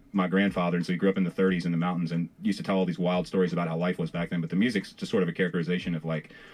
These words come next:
that period in time and those people, you know, and that's, so yeah, when, when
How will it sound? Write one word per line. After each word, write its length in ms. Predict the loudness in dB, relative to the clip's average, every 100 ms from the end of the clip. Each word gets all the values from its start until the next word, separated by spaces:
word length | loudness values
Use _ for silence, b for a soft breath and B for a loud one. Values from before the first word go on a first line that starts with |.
| B B
that 180 | -4 -2
period 300 | 0 2 2
in 80 | 0
time 320 | 0 0 0
and 100 | 0
those 140 | -2
people, 400 | -2 -4 -4 -6
you 120 | -2 2
know, 180 | 2
and 80 | 2
that's, 240 | 0 -2 -12 B B B B B B
so 140 | 2 4
yeah, 200 | 4 2
when, 180 | 0 0
when 260 | 0 0